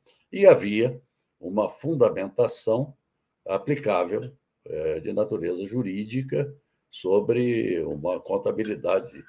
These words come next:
eh, ali muito parecida com essa das lojas americanas, né? Eh, falsa, uma contabilidade falsa ali,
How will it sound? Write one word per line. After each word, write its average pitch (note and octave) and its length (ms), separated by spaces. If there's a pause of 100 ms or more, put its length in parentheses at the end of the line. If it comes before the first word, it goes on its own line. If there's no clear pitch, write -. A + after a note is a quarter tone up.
(420)
eh, C2+ 520
ali E2 480 (320)
muito E2 300
parecida G2 580
com G2 140
essa - 240 (320)
das C#2 200
lojas E2+ 400
americanas, F2 680
né? E2 140 (640)
Eh, - 720
falsa, - 600 (240)
uma D2 160
contabilidade E2 840
falsa - 460 (600)
ali, D#2+ 480